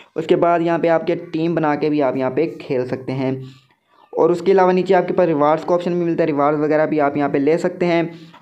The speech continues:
और यहाँ पे वीडियो कॉल वाले ऑप्शन पे हम सबसे पहले क्लिक करते हैं, तो यहाँ पे आप देख सकते हैं मिनिमम बेट इसकी जो है वो पाँच सौ है पड़ी, मतलब कि पाँच सौ एंट्री आपने यहाँ पे जमा करानी होती है और रिवार्ड आपको मिलता है एक हज़ार।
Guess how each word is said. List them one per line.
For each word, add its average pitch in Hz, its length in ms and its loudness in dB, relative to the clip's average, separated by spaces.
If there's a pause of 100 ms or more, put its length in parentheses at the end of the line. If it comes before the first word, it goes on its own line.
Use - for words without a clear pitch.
और 160 120 -2
यहाँ 180 160 2
पे 185 80 0
वीडियो 170 300 0
कॉल 175 240 2
वाले 190 140 0
ऑप्शन 170 280 -2
पे 175 60 -2
हम 165 120 0
सबसे 160 260 -4
पहले 156 180 -2
क्लिक 151 240 -4
करते 160 220 -2
हैं, 165 80 -2
तो 156 60 -4
यहाँ 151 160 -2
पे 160 80 0
आप 156 80 0
देख 160 200 0
सकते 165 180 -6
हैं 160 60 -2
मिनिमम 170 400 0
बेट 151 240 0
इसकी 147 200 -6
जो 143 120 0
है 147 80 2
वो 151 100 2 (220)
पाँच 160 280 0
सौ 160 140 -2
है 135 160 0
पड़ी, 127 260 -2 (400)
मतलब 156 300 2
कि 196 100 4
पाँच 175 320 2
सौ 180 100 0
एंट्री 175 340 0
आपने 156 260 0
यहाँ 147 120 -2
पे 156 100 -2
जमा 147 240 -2
करानी 147 280 0
होती 170 240 0
है 175 60 2
और 170 100 2
रिवार्ड 147 300 0
आपको 147 200 0
मिलता 143 260 0
है 156 160 -2
एक 139 220 0
हज़ार। 135 340 0